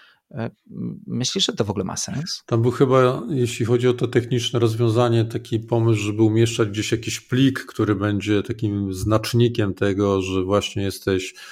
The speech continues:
Speaker 2: w sieci informatycznej czy w systemie informatycznym, który,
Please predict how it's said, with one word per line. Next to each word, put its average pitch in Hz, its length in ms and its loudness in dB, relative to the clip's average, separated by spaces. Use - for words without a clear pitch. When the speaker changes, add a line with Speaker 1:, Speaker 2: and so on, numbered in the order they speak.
Speaker 2:
w - 80 -14
sieci 113 340 2
informatycznej 98 1080 0
czy 95 460 -2
w - 40 -10
systemie 107 520 -4
informatycznym, 98 1000 -4
który, 98 560 -2